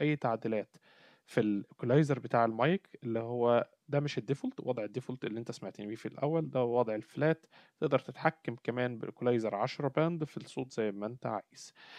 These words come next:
آه، من الحاجات التانية انا هثبت دلوقتي على الوضع الفلات. آه، المهمة في المايك وهي ال إيه إن سي. ال إيه إن سي دلوقتي انا فعلت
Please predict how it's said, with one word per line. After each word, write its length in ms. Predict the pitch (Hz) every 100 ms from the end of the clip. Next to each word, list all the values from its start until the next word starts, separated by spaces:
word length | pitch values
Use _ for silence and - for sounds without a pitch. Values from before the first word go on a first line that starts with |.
| - -
آه، 160 | - 123
من 100 | 123
الحاجات 360 | - 123 185
التانية 440 | 185 - 139 139 147
انا 160 | 123
هثبت 320 | 120 139 131 120
دلوقتي 420 | 113 117 107 104
على 80 | 101
الوضع 240 | 104 101
الفلات. 500 | 92 - 165 196 - _ - - _ -
آه، 380 | 127 123 - 131
المهمة 480 | 123 143 151 110
في 120 | 98 117
المايك 540 | 113 165 190 180 -
وهي 200 | 127 139
ال 100 | 127
إيه 200 | 135 117
إن 120 | 110
سي. 300 | 107 - 95 - - _ -
ال 60 |
إيه 100 | 120
إن 100 | 139
سي 160 | 127 170
دلوقتي 340 | 151 131 -
انا 100 | 110
فعلت 600 | 107 107 101 113 107 -